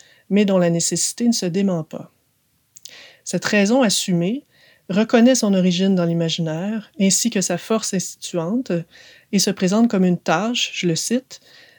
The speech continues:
la tâche de comprendre comment chaque époque a, en un sens, sa propre vérité, qu'une philosophie exprime en un sens son époque,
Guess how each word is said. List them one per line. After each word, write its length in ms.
la 220
tâche 300
de 80
comprendre 640
comment 300
chaque 320
époque 480
a, 260
en 140
un 140
sens, 380
sa 160
propre 440
vérité, 520
qu'une 180
philosophie 640
exprime 640
en 160
un 100
sens 320
son 160
époque, 540